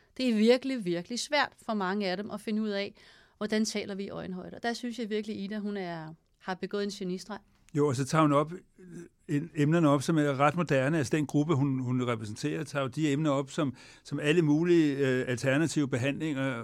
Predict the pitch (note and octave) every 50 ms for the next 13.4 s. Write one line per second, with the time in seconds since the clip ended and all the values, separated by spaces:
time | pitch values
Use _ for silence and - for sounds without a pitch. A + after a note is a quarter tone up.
0 | A2+ - - C3+ B2+ B2 B2+ A#2+ A#2 - - - C#3 C3+ C3+ C3 - - E3+ D#3
1 | C#3+ C3+ C#3 C#3+ - D3 D3+ D3 D#3 D3+ D3+ D3 D#3 D#3 D#3 C#3+ - D#3+ C#3+ C3
2 | A#2+ A#2 - C#3 B2+ C3 B2+ C3 B2+ B2 B2 B2 B2+ B2 A#2 - - - - -
3 | - - - - - - C#3+ C3+ C3 C3 C3 C3 B2+ C3 B2+ A#2 - - G#2+ C3
4 | D3+ E3+ D#3+ C#3 C3+ B2 B2+ B2 A2+ C3+ D3 D3 D#3+ C3+ A#2 A2+ A#2+ A2+ A#2+ A2
5 | - B2+ - A#2+ C3+ B2+ D#3 D3+ C3+ B2+ B2+ B2 - _ _ _ - - C3 B2+
6 | C#3 D#3+ D3+ C3+ B2 A#2 B2 C3+ C#3+ - C3 B2+ - C3 A#2+ - C#3 B2+ - -
7 | C3 C3 C3 C#3+ D3+ D3 E3 D#3 C#3+ A#2 - - - - D3 C3 - - - -
8 | - _ _ - - C#3+ C3 C#3+ C3+ B2+ A#2 B2+ D3 - - C#3+ C#3+ C3+ C#3 C#3
9 | B2+ B2+ B2+ A#2+ A2 A2 A2+ - - C3+ B2+ B2+ C3 C#3+ D3 - - D3 B2+ B2
10 | C3+ C#3 C3+ - - - - - - - C3 B2+ C#3+ C#3 C3+ C3+ D3+ D3+ D3 D3+
11 | A#2 A#2+ B2+ A#2 - C3 B2+ B2 C3+ C#3+ B2+ A#2+ A#2+ A#2 - C3 B2+ A#2 - -
12 | - C3+ B2 A2 - A#2+ A2+ A2+ A2+ A2+ A#2+ A#2 B2 B2 A2+ A#2 A#2+ A#2 A2+ A2+
13 | A#2 A#2+ A2+ A2 A2+ A#2 A#2+